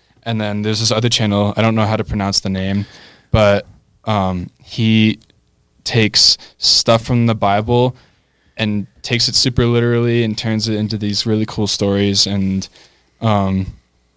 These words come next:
it's kinda interesting to see, like, to see stuff how, to see stuff like how Christmas would have played out, or, like, Jesus' birth-, original birthday, and,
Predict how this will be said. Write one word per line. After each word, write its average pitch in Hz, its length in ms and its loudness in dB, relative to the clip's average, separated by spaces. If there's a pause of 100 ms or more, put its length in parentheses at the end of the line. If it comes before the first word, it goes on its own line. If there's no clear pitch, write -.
(380)
it's 127 160 -2
kinda 123 240 4
interesting 120 420 2
to 113 80 0
see, 110 340 0
like, 101 320 -6 (420)
to 123 120 -2
see 117 180 0
stuff 110 300 -2
how, 104 400 0 (1080)
to - 80 -4
see 127 240 4
stuff 120 340 2
like 117 340 -2 (440)
how 123 160 -2
Christmas 120 500 -2
would 127 120 -2
have 120 100 0
played 123 240 0
out, 123 320 2 (260)
or, 117 80 -2
like, 107 300 -2
Jesus' 113 540 -2
birth-, 107 440 -4
original 110 340 0
birthday, 113 640 0 (840)
and, 98 560 0